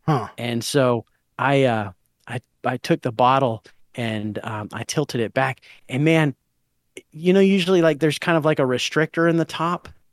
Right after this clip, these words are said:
Speaker 2: of your bottle
Speaker 1: Yeah,
Speaker 2: that kinda
Speaker 1: yeah.
Speaker 2: restricts how much flow that. Well, this particular bottle didn't have
Speaker 1: Oh,
Speaker 2: one.
Speaker 1: no!
Speaker 2: <laughs> And so, like,
Speaker 1: Dummy.
Speaker 2: I had a mouthful of hot sauce,
Speaker 1: <laughs> Uh.
Speaker 2: and I just kinda let it,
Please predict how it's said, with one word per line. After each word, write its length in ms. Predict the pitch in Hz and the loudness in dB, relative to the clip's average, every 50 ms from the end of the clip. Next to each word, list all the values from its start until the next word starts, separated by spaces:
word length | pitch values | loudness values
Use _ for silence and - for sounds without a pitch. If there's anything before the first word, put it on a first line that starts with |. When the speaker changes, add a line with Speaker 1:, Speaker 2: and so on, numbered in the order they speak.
| _ _ | _ _
Speaker 2:
of 180 | - 147 147 139 | -4 -2 -2 0
your 100 | 151 135 | -2 0
bottle 380 | 120 131 131 143 156 170 170 180 | 2 2 2 4 4 4 6 6
Speaker 1:
Yeah, 180 | 214 240 214 | 8 8 8
Speaker 2:
that 20 | 175 | 6
kinda 100 | 180 208 | 6 6
Speaker 1:
yeah. 160 | 220 196 156 | 6 6 4
Speaker 2:
restricts 380 | 123 - - - 156 151 - - | 2 0 -4 -4 -4 -4 -2 -2
how 100 | - 165 | -2 0
much 140 | 160 147 - | 0 -2 -4
flow 180 | - - 165 165 | -2 0 2 2
that. 140 | 165 151 - - - - | 2 0 -2 -8 -18 -14
Well, 140 | - 160 - _ 160 185 | -14 -14 -2 _ 4 4
this 120 | 226 170 | 4 4
particular 560 | - - 170 - - 175 - _ - 151 143 | 2 -4 -2 -2 -2 -4 -4 _ -2 -2 0
bottle 280 | 127 139 143 151 147 131 | 2 2 2 2 2 2
didn't 220 | 127 143 151 135 | 0 0 0 0
have 340 | - - 131 135 151 170 202 | -4 -2 0 2 2 6 6
Speaker 1:
Oh, 120 | 339 415 | 6 6
Speaker 2:
one. 100 | 440 440 | 6 6
Speaker 1:
no! 600 | 480 466 466 466 480 480 466 466 453 453 427 - - | 8 6 8 8 8 10 10 10 10 10 8 8 6
Speaker 2:
<laughs> 40 | - | 2
And 100 | 151 - | -2 -2
so, 220 | - - - 175 - - - _ - 262 - - - - - - - - | -2 -4 -6 -10 -12 -12 -4 _ 0 0 0 -2 -8 -8 -8 -12 -2 0
like, 280 | 277 - - - - - - | 0 0 0 -10 -14 -6 0
Speaker 1:
Dummy. 280 | 165 143 139 156 180 202 | 0 0 2 2 2 4
Speaker 2:
I 60 | 240 | 6
had 200 | 269 311 285 214 175 170 | 6 6 6 4 4 4
a 60 | 170 165 - _ _ 190 | 2 0 -2 _ _ 2
mouthful 560 | 214 233 - - - 185 170 165 160 156 147 | 2 2 2 -2 -6 0 4 4 6 6 4
of 60 | 135 | 2
hot 260 | 135 180 180 185 165 - | 2 2 2 2 0 -2
sauce, 400 | - 180 147 131 139 147 139 381 | -2 -2 0 0 0 -2 -2 -4
Speaker 1:
<laughs> 0 | |
Uh. 420 | - 247 277 - - 156 - - - - _ - - - - 175 - | -8 -8 -8 -8 -6 -4 -4 -4 -4 -4 _ -8 -8 -6 -6 -4 -2
Speaker 2:
and 100 | 214 202 | 0 0
I 120 | 196 190 196 | 0 0 0
just 320 | 175 - - 240 - - | -2 -4 -8 -12 -12 -8
kinda 220 | - - 233 208 | -2 -2 0 0
let 180 | 190 180 180 175 | 2 2 2 2
it, 120 | 170 - | 0 -2